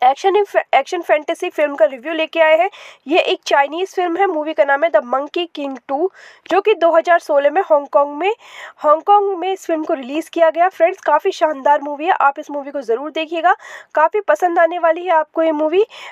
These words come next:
फ्रेंड्स, अगर आप मूवी देखने के लिए आए हैं तो माफ़ी चाहेंगे, डायरेक्टली मूवी हम आपको नहीं दिखा पाएंगे। मूवी के facts and reviews and full story आपके साथ शेयर करने वाले हैं। फिल्म को डायरेक्ट किया है चियोंग पोई सुई ने,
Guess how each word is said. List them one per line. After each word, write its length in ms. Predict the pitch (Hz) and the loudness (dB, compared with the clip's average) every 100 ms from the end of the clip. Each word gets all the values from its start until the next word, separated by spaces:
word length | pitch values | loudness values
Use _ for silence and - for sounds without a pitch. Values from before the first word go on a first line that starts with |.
| - | -2
फ्रेंड्स, 300 | 339 392 415 | 2 2 2
अगर 180 | 359 370 | 2 4
आप 160 | 392 | 2
मूवी 220 | 339 294 302 | -2 -6 -4
देखने 300 | 294 294 302 | -6 -6 -8
के 100 | 294 | -2
लिए 120 | 277 | 2
आए 100 | 285 | 2
हैं 80 | 381 | 2
तो 120 | 403 | 0
माफ़ी 320 | 311 262 - | 2 2 0
चाहेंगे, 320 | 254 262 277 330 | -2 -2 0 2
डायरेक्टली 400 | 320 339 349 339 | 4 2 -2 -4
मूवी 240 | 320 330 | -2 -2
हम 160 | 320 277 | 0 0
आपको 240 | 269 349 | 0 0
नहीं 220 | 349 285 | -2 -4
दिखा 220 | 247 262 | -6 -4
पाएंगे। 320 | 247 247 262 330 | 0 0 0 -2
मूवी 240 | 294 330 | -2 -2
के 100 | 381 | -2
facts 300 | 392 302 277 | 0 -2 0
and 100 | 294 | -4
reviews 240 | 269 320 370 | -4 -4 -4
and 120 | 381 | -4
full 200 | 311 269 | -6 -8
story 300 | - 262 320 | -6 -2 0
आपके 220 | 269 247 | 0 -2
साथ 260 | 240 494 - | -4 -4 -4
शेयर 220 | 349 269 | -4 -2
करने 280 | 240 233 226 | -2 -2 0
वाले 240 | 226 226 | 2 2
हैं। 160 | 254 233 - - - - - | 0 -4 -6 -18 -20 -20 0
फिल्म 200 | 370 392 | 2 2
को 160 | - 415 | 2 2
डायरेक्ट 400 | 311 277 320 - | 4 2 0 -2
किया 200 | 339 349 | 0 2
है 200 | 339 480 _ _ _ _ _ _ _ _ _ _ _ _ _ _ _ _ - | 2 0 _ _ _ _ _ _ _ _ _ _ _ _ _ _ _ _ -16
चियोंग 400 | - 302 349 392 370 - | 0 4 4 2 -4 2
पोई 260 | 285 311 | 2 2
सुई 300 | 302 285 269 | -8 -10 -6
ने, 180 | 262 339 | -2 -4